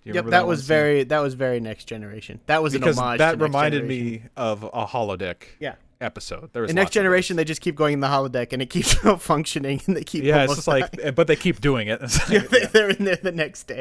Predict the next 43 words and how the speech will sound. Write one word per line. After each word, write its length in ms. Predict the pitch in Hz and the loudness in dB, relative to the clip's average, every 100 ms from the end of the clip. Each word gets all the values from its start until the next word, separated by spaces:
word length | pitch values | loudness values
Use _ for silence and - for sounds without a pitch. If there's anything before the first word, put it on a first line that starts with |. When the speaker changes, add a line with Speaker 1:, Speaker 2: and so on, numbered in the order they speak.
| 123 | -12
Speaker 1:
F-, 80 | 127 | 2
fucking 320 | 156 165 127 | 4 4 2
Moriarty 560 | 127 131 135 120 127 131 | 6 6 6 2 2 4
Speaker 2:
Yep, 120 | 208 | 4
Speaker 1:
becomes 180 | 131 - | 6 6
a 100 | 127 | 6
real 100 | - | 6
Speaker 2:
Moriarty's 300 | 120 131 127 | 6 6 6
Speaker 1:
living 240 | 131 135 131 | 4 4 2
Speaker 2:
become 160 | 131 | 2
Speaker 1:
entity. 260 | - 147 156 | 2 4 4
Speaker 2:
alive. 340 | 143 - - - | 2 0 -10 -20
<laughs> 100 | - | -2
Speaker 1:
<laughs> 40 | - | 2
Speaker 2:
Yeah, 20 | 190 147 | 2 0
he's 200 | 254 240 | -4 -6
on 220 | 269 254 | -6 -6
the 80 | 247 | -12
ship. 340 | - 294 - | -10 -12 -10
He's 140 | 208 | -14
murdering 400 | 254 285 294 240 | -8 -6 -4 -4
people. 420 | 226 214 196 180 165 _ _ _ | -4 -10 -10 -12 -12 _ _ _
Speaker 1:
Yeah. 460 | 135 127 117 104 98 _ _ _ _ _ | -10 -6 -4 -6 -10 _ _ _ _ _
Um, 420 | 113 113 107 101 98 _ _ _ _ _ | -8 -6 -6 -10 -18 _ _ _ _ _
Speaker 2:
'Cause 80 | - | 2
Speaker 1:
so 60 | |
Speaker 2:
they 0 | |
Speaker 1:
that 80 | 156 | 4
Speaker 2:
always 160 | - 147 | 4 2
Speaker 1:
fe-, 80 | 165 | 2
Speaker 2:
fly 140 | 156 | 4
Speaker 1:
that 80 | 151 | 4
Speaker 2:
through, 80 | 147 | 2
like, 80 | 139 | 2
Speaker 1:
felt 140 | 147 135 | 2 2
Speaker 2:
a 40 | |
nexus 400 | 123 - 135 - | 0 -4 -8 -6
at 100 | 135 | -10
the, 100 | 135 131 135 | -8 -10 -12
at 120 | 127 | -12
the 200 | 123 117 | -12 -12
right 260 | 135 117 123 | -14 -14 -16
moment. 340 | 117 123 120 | -16 -16 -16